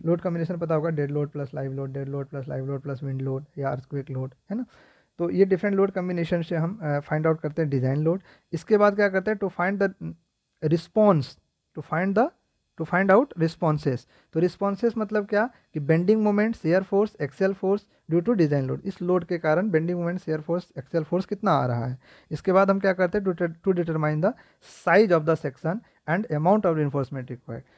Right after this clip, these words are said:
जब ये सारे चीज़ कैलकुलेट हो गए, तब हम फाइंड आउट करते हैं कि साइज क्या होगा सेक्शन का और कितना रीइंफोर्समेंट लगेगा, ठीक है।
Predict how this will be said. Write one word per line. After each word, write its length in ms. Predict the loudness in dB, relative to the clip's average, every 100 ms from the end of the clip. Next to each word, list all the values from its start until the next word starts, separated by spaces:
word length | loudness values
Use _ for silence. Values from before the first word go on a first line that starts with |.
| _ _ -2
जब 140 | 2
ये 80 | 2
सारे 300 | 2 4 4
चीज़ 200 | 2 -4
कैलकुलेट 460 | -4 -4 0 0 0
हो 140 | 2
गए, 220 | 2 0 -4 _ 2
तब 160 | 2 4
हम 180 | 2
फाइंड 280 | 0 -4 2
आउट 140 | 2 2
करते 280 | -4 -2
हैं 80 | -6
कि 80 | -6
साइज 480 | -6 0 2 2 0
क्या 140 | -2 0
होगा 280 | 2 0
सेक्शन 380 | -2 -6 -6 -6
का 280 | -4 -4 -6 _ -4
और 80 | -4
कितना 360 | 0 2 6 6
रीइंफोर्समेंट 760 | 4 0 -2 -2 -4 -6 -6 -4
लगेगा, 520 | -4 -4 -6 -10 -16 _ _ _ _ _ _ -10
ठीक 160 | -4
है। 100 | -4